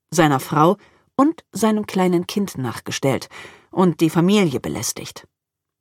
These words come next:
Einmal erhielt er eine E-Mail, die später zu einem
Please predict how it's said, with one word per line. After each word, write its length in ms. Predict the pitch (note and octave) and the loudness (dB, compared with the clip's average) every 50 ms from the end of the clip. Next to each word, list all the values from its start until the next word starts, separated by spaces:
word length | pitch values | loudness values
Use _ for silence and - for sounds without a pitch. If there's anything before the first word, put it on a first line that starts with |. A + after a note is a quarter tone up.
| _ _ _ _ _ _ _ _ | _ _ _ _ _ _ _ _
Einmal 640 | - A#3+ A#3+ B3 A#3+ A#3+ B3+ B3 B3 B3 B3+ A#3 - | 2 2 4 4 2 2 2 2 0 0 -2 -2 -2
erhielt 400 | A#3 A#3 A3 C4+ C4+ B3+ - - | -4 -4 -2 -4 -6 -6 -4 -2
er 240 | A3 A3 A3 - - | 0 0 2 2 2
eine 160 | G3+ G3+ - - | 0 -2 0 0
E-Mail, 360 | G#3 G#3 G#3 G#3 A3 A3+ A#3 A#3 - - - - - - - | 0 2 2 2 2 0 0 -4 -8 -16 -20 -20 -20 -6 -2
die 120 | A3+ A3+ | -2 -2
später 380 | - - - G#3+ A3 G#3+ A#3 G#3+ | 0 2 2 2 4 4 0 0
zu 120 | - - | 2 2
einem 180 | - G#3+ G#3+ | 2 2 2